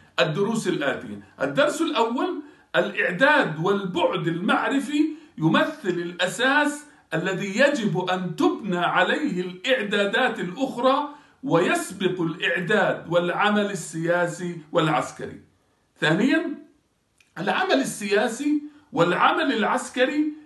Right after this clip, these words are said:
بدون بناء معرفي، بدون بناء معرفي منظم ممنهج ومنظومة معرفية متكاملة كارثة. ثالثا، في الرسالة ال-، ال-، ال-، السادسة، ثالثا،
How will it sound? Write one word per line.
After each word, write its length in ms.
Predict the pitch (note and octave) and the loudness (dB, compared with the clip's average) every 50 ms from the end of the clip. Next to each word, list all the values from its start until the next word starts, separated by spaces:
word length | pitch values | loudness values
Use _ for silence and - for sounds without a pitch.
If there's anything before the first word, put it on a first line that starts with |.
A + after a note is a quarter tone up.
| - - | -14 -6
بدون 540 | D#3 - G#3 A#3 - C#4+ E4 F4+ E4+ C4+ - | -2 0 0 2 4 4 6 6 6 4 2
بناء 840 | E3 E3 D#3+ D3+ G3 G3+ G3+ B3+ C#4+ - D#4 D#4 - A#3+ A#3+ A#3 A#3 | 2 0 -2 -2 0 2 2 4 4 4 2 2 0 -2 -2 2 2
معرفي، 840 | B3 - G#3+ A3+ - - - - G3+ F3 D3 - A2+ A2+ A2+ A#2+ B2+ C3 - - - _ _ _ - | 2 4 4 2 0 0 -2 -2 -4 -4 -4 -6 -8 -8 -8 -8 -8 -10 -12 -18 -20 _ _ _ -8
بدون 640 | D#3 D#3 D3+ D#3 - C#4 D4 D4 - - D3+ C3+ C3+ | -2 -2 0 2 4 4 6 6 4 4 2 -2 -4
بناء 680 | C#3 F3 F#3 G3 G#3 B3+ C#4 C#4 - - F#3 F3 E3+ F3+ | -4 -6 -4 0 2 2 2 2 0 0 -2 -4 -2 0
معرفي 720 | G#3+ A3+ A3 G3 G#3 G#3 G3 - G#3+ G#3+ F#3 D3+ C#3 C3+ | 0 0 0 0 -2 -2 -4 -6 -6 -6 -4 -2 -2 -2
منظم 800 | C3+ C#3+ D3+ F3 G3+ G#3 A3 C4 C#4 - G3 E3 D3+ E3 C#3 C3+ | -2 -2 -2 0 0 2 2 2 2 2 0 -2 -4 -2 -2 -2
ممنهج 880 | C3 B2+ C3+ D3+ F3+ G3+ G#3 C4 - C#4+ B3+ A3+ A3+ C#4+ C#4 D4 - - - - - _ _ - | -4 -4 -4 -2 0 0 2 2 0 0 0 0 0 0 -2 -2 -6 -10 -16 -20 -20 _ _ -2
ومنظومة 1040 | C#3 E3 F3+ F#3+ G3+ G3 G3+ G3 D#3+ G3+ D4 D#4+ D#4+ C4+ - E3+ D#3 D3 - - C3+ D3 | 2 4 4 4 4 0 0 -2 -2 0 2 4 4 4 2 0 -2 -4 -6 -6 -4 -2
معرفية 1040 | D3 F3 A#3+ B3 - - D#4 A3 G#3+ - - A#3+ G#3+ G#3 E3+ D3 C3+ B2 B2 A#2+ - - - _ - | 2 4 4 4 4 2 0 -2 -4 -4 -4 -4 -4 -2 -2 -2 -2 -2 -4 -6 -10 -14 -16 _ -2
متكاملة 1080 | D#3+ F#3 C#4 D4 D4+ D4+ C4 C#4+ - C4+ C#4+ D#4 D#4 D#4+ D#4+ D#4+ D#4+ D#4+ D#4 D4 D4 - - - _ - | 0 2 4 4 4 2 2 2 2 2 2 2 2 2 2 2 4 4 4 2 2 -2 -10 -12 _ 2
كارثة. 580 | B3+ A#3+ A#3+ A3+ A3 G3+ D#3 - - - - - - - _ _ _ _ _ _ _ _ _ _ _ _ _ _ - | 4 6 6 6 4 4 0 -4 -6 -10 -12 -12 -18 -20 _ _ _ _ _ _ _ _ _ _ _ _ _ _ 0
ثالثا، 560 | G#3 F#3 G3 A#3+ C#4+ C#4+ - - - - - - - _ _ _ _ _ _ _ _ _ _ _ - | 2 4 4 6 4 4 2 0 -4 -8 -10 -14 -20 _ _ _ _ _ _ _ _ _ _ _ -8
في 100 | - D#3 | -4 -2
الرسالة 420 | D3+ D#3 D3+ - G#3 G#3+ G#3 G3 | 0 0 2 4 4 4 4 4
ال-، 220 | F3+ D#3+ - - | 2 0 -2 -4
ال-، 240 | D3+ D3+ D3+ D3+ D3+ | -4 -4 -4 -2 -2
ال-، 160 | D3 C#3 C#3 | -2 -2 -2
السادسة، 640 | C#3+ D3+ D3 - G#3+ A3 A#3 C4+ C#4+ A3+ A3 A3+ F#3+ | -2 -4 -4 0 2 2 2 2 0 -2 -2 -2 -2
ثالثا، 540 | D#3+ F3+ E3 E3+ G3 C4+ C4+ - D#4 D#4+ | 0 2 2 2 2 0 -2 0 2 0